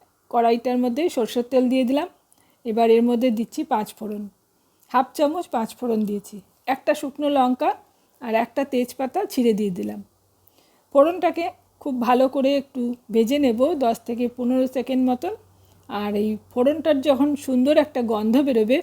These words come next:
সেই সময় কেটে রাখা সবজিগুলো দিয়ে দেব একটা একটা করে। যেই সবজিগুলো সেদ্ধ হতে সময় লাগে সেগুলোকেই আমি আগে, উম, দিয়ে দিচ্ছি।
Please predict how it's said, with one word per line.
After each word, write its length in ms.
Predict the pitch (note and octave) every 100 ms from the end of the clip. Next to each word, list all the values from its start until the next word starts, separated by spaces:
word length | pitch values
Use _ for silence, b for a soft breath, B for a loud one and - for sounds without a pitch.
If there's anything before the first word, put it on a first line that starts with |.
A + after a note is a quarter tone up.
| - b b b -
সেই 200 | D4 D#4
সময় 320 | D#4 D4 D#4+ -
কেটে 220 | B3+ B3 B3+
রাখা 240 | A#3+ C4
সবজিগুলো 640 | - B3+ A3 C#4+ C4+ B3 F4+ - _ _ _ A#3
দিয়ে 240 | B3 A#3
দেব 180 | G#3 G3+ G3+ G#3+ _ _ _ -
একটা 260 | C4 B3+ A#3+
একটা 220 | A3 A3
করে। 240 | G3+ G#3 G#3 _ _ _ _ _ _
যেই 280 | C4 C#4+ D#4+ D#4
সবজিগুলো 540 | D#4 B3+ D4+ D4 D4 D4
সেদ্ধ 300 | C4+ B3+ G#3
হতে 240 | C4+ C#4 C#4+
সময় 360 | C4+ A#3 C4 D4+
লাগে 260 | B3 B3+ F#4+
সেগুলোকেই 600 | C#4 G#3+ A#3+ B3+ D4+ E4+
আমি 160 | A#3+ A#3
আগে, 280 | A3 B3+ G4+ - _ _ _
উম, 160 | A#3 A#3
দিয়ে 220 | G#3+ G#3+ G3
দিচ্ছি। 360 | F#3+ - -